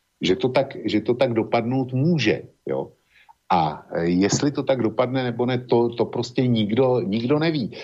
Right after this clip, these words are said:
Ty mi můžeš odpovědět zase, že když se vydáme tou cestou, kdy budeme legalizovat, eh, špatný rozhodnutí dál a budeme dál řetězit, takže se do toho bodu,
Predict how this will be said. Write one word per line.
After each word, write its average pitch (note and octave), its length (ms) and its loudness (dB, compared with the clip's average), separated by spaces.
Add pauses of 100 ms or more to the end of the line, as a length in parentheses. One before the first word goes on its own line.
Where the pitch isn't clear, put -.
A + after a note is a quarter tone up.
(180)
Ty A2+ 100 4
mi B2+ 140 2
můžeš C#3 320 0
odpovědět G2+ 720 2
zase, F2+ 520 -2 (580)
že F#3 160 2
když F2 260 0
se C3 180 2
vydáme B2 440 2
tou B2+ 220 0
cestou, G#2 680 0 (280)
kdy F#2 160 2
budeme G#2+ 480 2 (100)
legalizovat, G#2 960 0 (140)
eh, D#2+ 600 -4
špatný - 460 2
rozhodnutí G2+ 800 0 (280)
dál E2+ 440 2
a - 60 -6
budeme F#2 360 0
dál F2+ 260 2
řetězit, E2 540 -2 (300)
takže F#2+ 200 2
se B2 160 0
do A2 100 2
toho B2+ 300 0
bodu, G2+ 520 -2